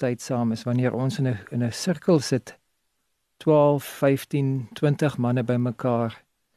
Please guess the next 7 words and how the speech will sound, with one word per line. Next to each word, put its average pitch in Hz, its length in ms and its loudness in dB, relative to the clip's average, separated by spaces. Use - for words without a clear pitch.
en 127 440 0
op 131 180 -6
gelykgrond 143 1000 0
almal 151 380 2
as, 120 360 -2
ehm, 113 240 0
e-, - 140 -8